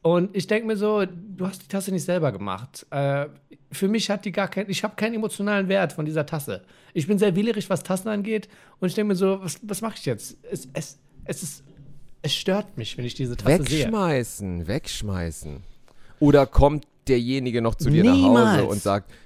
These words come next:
Speaker 1: Und
Speaker 2: „Dann
Speaker 1: ich glaub,
Speaker 2: schmeiß
Speaker 1: das
Speaker 2: sie
Speaker 1: war auch
Speaker 2: weg.“
Speaker 1: so ein Pipi-Kaka-Projekt. Da, ich sehe auch keine Mühe darin, ganz ehrlich. Ich denke, hättest du die
Speaker 2: Schmeiß
Speaker 1: Tasse
Speaker 2: sie
Speaker 1: selber
Speaker 2: weg.
Speaker 1: gemacht. Und du hast einfach nur mit
Speaker 2: Nee.
Speaker 1: Filzstiften drauf gemalt.
Speaker 2: Einfach,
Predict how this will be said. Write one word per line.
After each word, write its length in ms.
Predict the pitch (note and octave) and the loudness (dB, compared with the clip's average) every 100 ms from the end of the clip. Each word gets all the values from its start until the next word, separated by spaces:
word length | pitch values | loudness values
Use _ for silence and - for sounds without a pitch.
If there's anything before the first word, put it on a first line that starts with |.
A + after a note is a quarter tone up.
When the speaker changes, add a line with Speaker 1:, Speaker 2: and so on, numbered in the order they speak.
| - | -2
Speaker 1:
Und 180 | E3 E3+ | 0 2
Speaker 2:
„Dann 120 | E3+ | -2
Speaker 1:
ich 120 | - | -2
glaub, 260 | E3 F3 G3 | 0 2 2
Speaker 2:
schmeiß 300 | D#3 E3+ - | 0 -4 -2
Speaker 1:
das 140 | E3 D#3 | -2 0
Speaker 2:
sie 60 | |
Speaker 1:
war 140 | F#3 G3 | 0 0
auch 40 | |
Speaker 2:
weg.“ 60 | D3 | 0
Speaker 1:
so 140 | F#3 | 0
ein 320 | F3+ F3 F#3 E3+ | 0 -2 -8 -8
Pipi-Kaka-Projekt. 1000 | F#3+ G3 F#3+ G3+ D#3+ - B2 G2+ - - - | -6 -4 -4 -2 -2 -2 -2 -2 -6 -8 -2
Da, 180 | D#3+ | -2
ich 160 | G3 - | -2 -2
sehe 180 | G#3 A#3 | 0 0
auch 100 | G#3 | 0
keine 280 | A3+ A3 G#3 | 0 2 4
Mühe 300 | F#3+ A#3+ G#3+ | 4 4 4
darin, 360 | B2 G2+ G#2+ | 2 -2 -4
ganz 240 | D3+ G3+ G3 | -2 -2 -2
ehrlich. 480 | F#3+ D3+ G2+ - - - _ _ _ _ | -2 0 -2 -6 -16 -20 _ _ _ _
Ich 100 | - | -6
denke, 200 | D3+ G#3 | 0 2
hättest 160 | G3+ F3+ | 0 0
du 40 | |
die 60 | E3+ | 2
Speaker 2:
Schmeiß 100 | F#3+ | 2
Speaker 1:
Tasse 220 | - G3 | 2 0
Speaker 2:
sie 60 | E3 | 2
Speaker 1:
selber 220 | F#3+ G#3 | 2 2
Speaker 2:
weg. 60 | F3+ | 0
Speaker 1:
gemacht. 440 | E3+ F#3 - - _ - _ _ - | 0 -2 -6 -20 _ -20 _ _ -6
Und 80 | D3 | -2
du 60 | |
hast 100 | F3 | -2
einfach 160 | G3 G3+ | 0 2
nur 80 | G3 | 2
mit 100 | F3+ | 2
Speaker 2:
Nee. 40 | |
Speaker 1:
Filzstiften 460 | G3 - - C3+ B2 | 0 0 -6 -6 -4
drauf 180 | G#2 - | -4 -4
gemalt. 360 | A2+ G2 F#2 - _ _ _ _ _ _ _ _ - | -6 -8 -10 -16 _ _ _ _ _ _ _ _ -8
Speaker 2:
Einfach, 600 | G#2+ A2+ - G2+ F2+ | -2 0 4 2 2